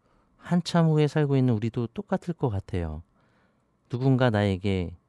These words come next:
개, 돼지라고 한다면 다들 기분 좋지 않으시죠? 저도 분노할 거예요.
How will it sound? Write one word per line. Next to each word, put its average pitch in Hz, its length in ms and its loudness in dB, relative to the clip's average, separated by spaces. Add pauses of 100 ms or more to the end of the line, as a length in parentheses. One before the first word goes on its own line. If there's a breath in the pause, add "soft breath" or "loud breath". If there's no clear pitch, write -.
(240)
개, 107 460 4 (480)
돼지라고 110 1120 -2
한다면 107 560 -2 (420)
다들 113 300 -4
기분 127 280 0
좋지 - 280 -6
않으시죠? 104 600 0 (560 soft breath)
저도 104 500 -4 (160)
분노할 131 460 6
거예요. 78 380 -6